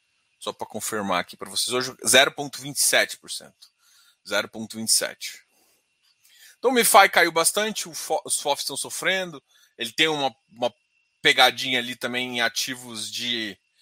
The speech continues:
de ac-, de ação, então isso ajuda a cair, voltado ao mercado imobiliário. K N C R caiu um pouquinho também, o mercado tava exagerando naquela compra. Ah, B R C O, um e noventa e cinco, M G H T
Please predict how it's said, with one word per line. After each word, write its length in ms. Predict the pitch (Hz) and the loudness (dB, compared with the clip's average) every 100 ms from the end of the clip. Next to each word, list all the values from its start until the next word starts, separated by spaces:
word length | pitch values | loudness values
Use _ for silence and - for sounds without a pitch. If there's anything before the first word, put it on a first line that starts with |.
| _ _ | _ _
de 180 | 113 113 | -10 0
ac-, 460 | 110 - - - 113 | 2 2 0 -2 -6
de 80 | 113 | -4
ação, 460 | 107 - 147 160 | 0 2 2 0
então 200 | 131 123 | -4 -8
isso 280 | 127 - 123 | -6 -6 -2
ajuda 400 | 113 107 120 123 | -4 -4 -10 -8
a 20 | |
cair, 420 | - 95 123 139 151 _ - _ _ | -4 -4 -4 -10 -16 _ -20 _ _
voltado 360 | 113 107 139 131 | -8 2 2 2
ao 60 | |
mercado 300 | 117 107 113 | -4 -4 -4
imobiliário. 520 | 107 101 104 120 135 _ - - - | -4 -6 0 0 0 _ -20 -20 2
K 140 | 156 | 4
N 100 | 156 | 6
C 160 | 151 151 | 4 4
R 260 | 135 131 123 | 4 2 -2
caiu 380 | - 135 127 156 | 4 6 4 -4
um 40 | |
pouquinho 300 | 147 135 131 | -10 -14 -12
também, 200 | 120 113 | -10 -8
o 60 | 143 | -6
mercado 340 | 120 123 117 | -4 -2 -2
tava 200 | 107 113 | -2 -6
exagerando 460 | 110 110 104 104 120 | -6 -6 -6 -4 -6
naquela 260 | 104 92 92 | -8 -8 -8
compra. 360 | 110 120 - _ _ _ _ _ _ _ - | -12 -16 -18 _ _ _ _ _ _ _ 0
Ah, 240 | 131 139 | 4 6
B 160 | 131 156 | 6 6
R 160 | 160 156 | 6 4
C 180 | - 135 | 4 6
O, 280 | 117 98 - | 4 2 -4
um 80 | 139 | -8
e 40 | |
noventa 300 | 135 123 131 | -6 -6 -6
e 60 | 131 | -2
cinco, 420 | - 175 202 175 | 0 -2 -6 -8
M 120 | 147 | -6
G 100 | 127 | -2
H 160 | 127 123 | 2 2
T 320 | - 123 113 | 0 -4 -4